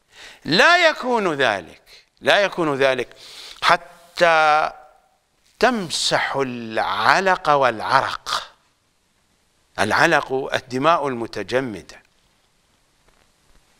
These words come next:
هذا عند ظهوره، فما بالكم في الغيبة؟ في الغيبة حيث يصعب علينا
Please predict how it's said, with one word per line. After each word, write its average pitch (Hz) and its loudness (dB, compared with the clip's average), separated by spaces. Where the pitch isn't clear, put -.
هذا 294 4
عند 269 2
ظهوره، 226 0
فما 175 2
بالكم 208 0
في 180 0
الغيبة؟ 180 -2
في - -2
الغيبة 208 0
حيث 165 0
يصعب 240 2
علينا 202 2